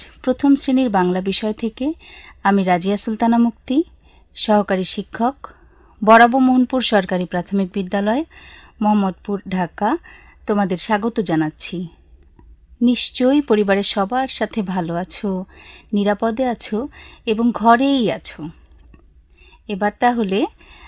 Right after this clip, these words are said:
আমার বাংলা বই নিয়ে তৈরি হয়ে যাও, সাথে খাতা কলম এটাও নাও।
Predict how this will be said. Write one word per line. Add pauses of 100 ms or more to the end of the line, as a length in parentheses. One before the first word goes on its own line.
(140)
আমার
বাংলা
বই
নিয়ে
তৈরি
হয়ে
যাও, (560)
সাথে
খাতা (100)
কলম (600)
এটাও
নাও।